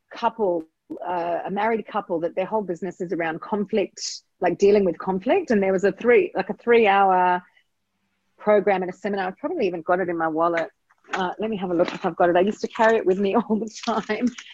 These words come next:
But it's basically, so it's all about dealing with conflict in the best way. It's when you want to, um, when you're, when you need to, to,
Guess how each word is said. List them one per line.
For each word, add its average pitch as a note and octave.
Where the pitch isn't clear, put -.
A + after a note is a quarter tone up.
But B3
it's -
basically, C4+
so B3+
it's A#3+
all D#4
about B3
dealing G#3
with F#3+
conflict G3+
in A3
the G#3+
best G#3+
way. C4
It's G#3+
when A3
you G#3
want G#3+
to, F#3+
um, F3+
when G#3+
you're, A#3
when G#3
you B3
need B3+
to, F#3+
to, E3+